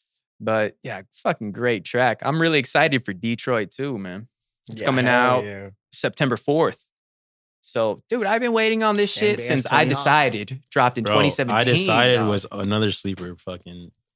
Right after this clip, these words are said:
Speaker 2: Album?
Speaker 3: good album,
Speaker 1: That
Speaker 3: yeah.
Speaker 1: album
Speaker 3: Oh.
Speaker 1: was amazing.
Speaker 3: For me, it was No Skips, to be honest, also, bro.
Speaker 1: Inspired me
Speaker 2: It
Speaker 1: so
Speaker 2: features out
Speaker 1: deeply and
Speaker 2: here.
Speaker 1: heavily.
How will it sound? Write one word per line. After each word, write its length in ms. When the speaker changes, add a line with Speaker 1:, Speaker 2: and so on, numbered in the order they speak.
Speaker 2:
Album? 240
Speaker 3:
good 160
album, 400
Speaker 1:
That 240
Speaker 3:
yeah. 120
Speaker 1:
album 300
Speaker 3:
Oh. 60
Speaker 1:
was 220
amazing. 840
Speaker 3:
For 40
me, 140
it 60
was 180
No 120
Skips, 400
to 60
be 100
honest, 280
also, 420
bro. 100
Speaker 1:
Inspired 680
me 160
Speaker 2:
It 60
Speaker 1:
so 340
Speaker 2:
features 160
out 140
Speaker 1:
deeply 180
and 80
Speaker 2:
here. 80
Speaker 1:
heavily. 440